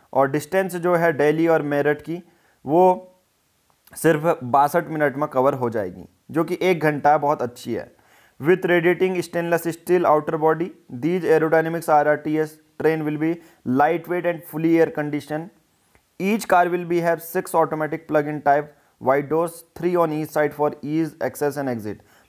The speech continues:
लोग आ भी सकते हैं, जा भी सकते हैं। और इसकी स्पीड देख लो, और ये सिंपल सी बात है यार, इसके लिए अब रिन्यूएबल एनर्जी के लिए, रिन्यूएबल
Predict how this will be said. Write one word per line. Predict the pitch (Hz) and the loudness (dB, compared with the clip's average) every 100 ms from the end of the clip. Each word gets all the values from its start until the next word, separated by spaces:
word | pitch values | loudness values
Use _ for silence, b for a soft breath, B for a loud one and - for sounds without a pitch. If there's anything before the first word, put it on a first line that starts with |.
| 123 | 0
लोग | 156 151 | 0 2
आ | 123 156 | 2 2
भी | 175 | 0
सकते | 185 185 - | -2 -4 -2
हैं, | 190 147 | -2 0
जा | 127 | 0
भी | 123 | 0
सकते | 127 135 - | -6 -10 -12
हैं। | 120 127 b b b b - | -12 -14 b b b b 0
और | 156 156 | 2 2
इसकी | 151 - 160 | -6 -6 -6
स्पीड | - 180 175 | 2 2 4
देख | 170 175 170 | 2 0 0
लो, | 185 180 - | -2 -2 2
और | 156 151 | 2 2
ये | 165 123 | -2 -2
सिंपल | 160 160 170 170 | -4 -2 0 0
सी | 170 | -2
बात | 160 156 156 | 2 2 2
है | 160 | 2
यार, | 160 165 156 | 2 2 -8
इसके | 151 170 | -8 -4
लिए | 165 | 0
अब | 170 147 | 0 0
रिन्यूएबल | 143 156 156 160 | -4 0 0 0
एनर्जी | 147 143 131 139 | 0 -2 -4 -8
के | 147 | -4
लिए, | 143 147 - b b - | 0 0 -2 b b -8
रिन्यूएबल | 135 151 175 170 160 | -4 4 4 6 4